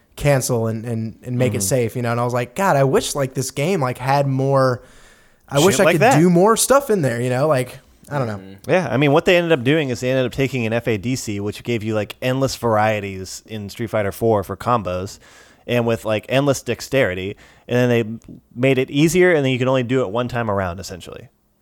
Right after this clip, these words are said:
Speaker 1: Yeah.
Speaker 2: With fucking
Speaker 1: And, and,
Speaker 2: V-Triggers.
Speaker 1: and a lot of characters can't. Like, you can't.
Speaker 2: Yeah, and most of them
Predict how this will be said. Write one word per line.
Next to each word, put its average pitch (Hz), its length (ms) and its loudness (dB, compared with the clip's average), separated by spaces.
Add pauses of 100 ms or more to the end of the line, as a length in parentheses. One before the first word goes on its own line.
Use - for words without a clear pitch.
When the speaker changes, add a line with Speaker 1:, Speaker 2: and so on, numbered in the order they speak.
(480)
Speaker 1:
Yeah. 127 140 -6
Speaker 2:
With 110 180 2
fucking - 240 2
Speaker 1:
And, 220 140 2
and, 214 160 4
Speaker 2:
V-Triggers. 202 260 -2
Speaker 1:
and 165 120 2
a 170 40 4
lot 175 200 6
of 190 80 0
characters 190 340 -2
can't. 214 340 -6
Like, 131 220 -4
you 156 60 -6
can't. 165 280 -2
Speaker 2:
Yeah, 240 180 6
and 143 300 2
most 143 280 2
of 196 80 -2
them 165 80 -4